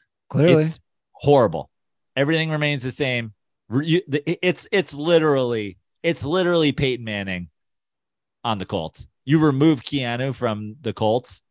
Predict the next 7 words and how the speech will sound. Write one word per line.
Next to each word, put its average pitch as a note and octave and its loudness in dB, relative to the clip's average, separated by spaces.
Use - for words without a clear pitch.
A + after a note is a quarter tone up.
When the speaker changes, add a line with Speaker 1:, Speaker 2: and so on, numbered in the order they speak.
Speaker 2:
just - -8
no A2+ 0
fucking, F2+ -6
zero A#2 0
wins. D#2+ -10
Speaker 1:
You, C#3 0
you, D#3 -8